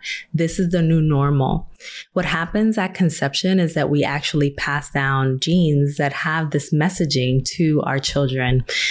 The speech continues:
And so it becomes basically, like, an emotional vulnerability or maybe even predisposition to stress and trauma. And when we get all those o-,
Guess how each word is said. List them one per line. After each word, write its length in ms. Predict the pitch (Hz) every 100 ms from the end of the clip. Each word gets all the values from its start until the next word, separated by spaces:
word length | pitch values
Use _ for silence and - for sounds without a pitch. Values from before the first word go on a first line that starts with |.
| - -
And 140 | 160
so 440 | - 160 151 147 -
it 400 | 165 175 - 143
becomes 720 | 165 - - 175 170 160 151
basically, 560 | - 156 160 170 165 151
like, 200 | 147 139
an 80 | 151
emotional 840 | 143 147 151 - 151 147 139 139
vulnerability 920 | 147 151 165 143 151 156 143 139 135 -
or 80 |
maybe 280 | 147 156 156
even 320 | 156 143 147
predisposition 1080 | 139 160 147 139 - 131 139 - 139 131 131 - - - -
to 100 | 170
stress 400 | - - 143 -
and 100 | 135
trauma. 500 | - 127 123 120 139 - _ _ -
And 120 | 160
when 100 | 151
we 340 | 156 151 151 151
get 160 | 170 165
all 200 | 170 180
those 220 | 175 175
o-, 160 | 160